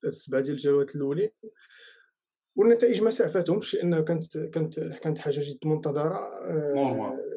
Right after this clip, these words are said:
Speaker 1: آه، فوالا، ثلاثة ديال التعادلات متتابعين في الأول، و-، وثلاثة ديال الخسائر. النتائج ما حلفتهمش حتى مؤخرًا، كما قلتي، كانت، كانت واحد الصحوة، جوج ماتشات،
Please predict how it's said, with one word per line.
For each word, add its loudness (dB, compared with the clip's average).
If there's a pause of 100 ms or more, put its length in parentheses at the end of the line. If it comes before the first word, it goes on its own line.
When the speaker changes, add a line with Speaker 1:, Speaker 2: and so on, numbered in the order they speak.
(480)
Speaker 1:
آه، -2
فوالا، -6
ثلاثة 0
ديال -2
التعادلات 2
متتابعين 0
في -10
الأول، -2
و-، -6 (800)
وثلاثة -4
ديال 0
الخسائر. -4 (1000)
النتائج -2
ما 0
حلفتهمش -2
حتى 0
مؤخرًا، 0
كما -6
قلتي، -8 (140)
كانت، -4 (180)
كانت -6
واحد -6
الصحوة، -6 (340)
جوج -10
ماتشات، -6